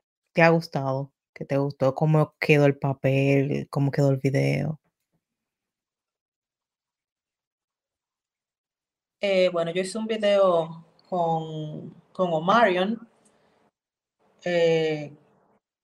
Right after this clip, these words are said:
Speaker 2: que a la gente le gustó mucho, era algo muy sensual.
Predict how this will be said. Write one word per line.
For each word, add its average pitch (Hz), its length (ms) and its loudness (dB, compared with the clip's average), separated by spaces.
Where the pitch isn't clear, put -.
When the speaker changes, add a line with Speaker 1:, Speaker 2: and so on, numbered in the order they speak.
Speaker 2:
que 156 800 0
a 165 100 0
la 170 80 2
gente 185 260 2
le 190 80 4
gustó 185 300 -2
mucho, 220 400 -2
era 175 120 6
algo 175 180 2
muy 180 180 -4
sensual. 226 960 0